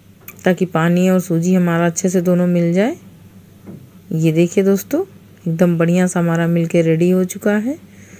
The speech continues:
तो हम इसको ढक के रख देते हैं दस मिनट के लिए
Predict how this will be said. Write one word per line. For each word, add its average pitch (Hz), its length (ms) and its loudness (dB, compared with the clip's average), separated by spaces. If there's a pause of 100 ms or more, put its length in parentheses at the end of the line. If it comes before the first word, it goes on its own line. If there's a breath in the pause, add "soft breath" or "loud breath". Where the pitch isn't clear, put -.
(320 loud breath)
तो 170 80 4
हम 180 160 2
इसको 175 240 0
ढक 170 220 -2
के 170 140 2
रख 160 120 0
देते 165 320 0
हैं 233 180 0 (520)
दस 180 240 0
मिनट 185 220 0
के - 140 0
लिए 226 260 0